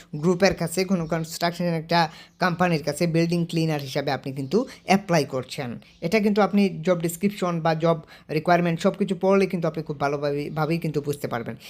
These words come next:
এত কিছু পড়ে বোঝানোর মতো সময়সূচি কোনোটাই আমার হাতে নাই। আমি ওয়েবসাইটে প্রেস করে আমরা ওয়েবসাইটটা দেখাচ্ছি আপনাদেরকে। এটা হচ্ছে কোম্পানির নির্দিষ্ট সেই ওয়েবসাইট, অর্থাৎ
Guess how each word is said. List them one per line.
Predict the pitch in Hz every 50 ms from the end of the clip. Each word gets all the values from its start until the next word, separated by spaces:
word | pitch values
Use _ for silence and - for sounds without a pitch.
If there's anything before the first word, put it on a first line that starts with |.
| - -
এত | 170 170 214
কিছু | 196 208 208 214 202 208
পড়ে | - 185 185 185 202 190
বোঝানোর | 170 170 170 180 175 180 180 170
মতো | 165 165 - 170
সময়সূচি | 170 - 156 160 160 165 165 165 160 170
কোনোটাই | 160 165 156 151 170 160
আমার | 160 156 151
হাতে | 147 147 -
নাই। | 151 175 208 214
আমি | 185 185
ওয়েবসাইটে | 185 175 180 170 170 - 185 175 165 160
প্রেস | 160 156 151 -
করে | - 160 196 247 - - - - -
আমরা | 151 160 160
ওয়েবসাইটটা | 147 151 147 147 147 - 170 165 156 143
দেখাচ্ছি | 139 135 131 139 123 - - 127
আপনাদেরকে। | 107 135 120 113 117 113 - - 120 123 - _ _ _ _ _ _ -
এটা | 220 214 247 277
হচ্ছে | 240 220 262 262 - 277 277
কোম্পানির | 269 269 233 220 214 208 247 233 233 240 220
নির্দিষ্ট | 196 185 185 185 175 208 226 214 -
সেই | 214 208 - 185 180 175
ওয়েবসাইট, | 156 160 156 147 - - - 135 135 160 185
অর্থাৎ | - 165 160 170 165 165